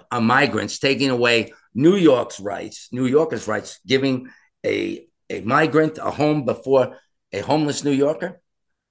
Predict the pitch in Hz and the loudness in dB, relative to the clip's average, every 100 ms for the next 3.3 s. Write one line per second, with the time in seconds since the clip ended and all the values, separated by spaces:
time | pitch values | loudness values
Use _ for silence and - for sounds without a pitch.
0 | - 147 127 95 98 180 175 - 185 175 | -4 0 0 -2 -2 2 2 2 0 0
1 | - - 123 - 139 117 - _ _ - | -2 -8 -6 0 2 2 -2 _ _ -4
2 | 123 143 147 147 - 156 156 - - - | 0 0 0 -2 -2 -6 -6 -8 -12 -8
3 | 131 127 120 | -2 0 0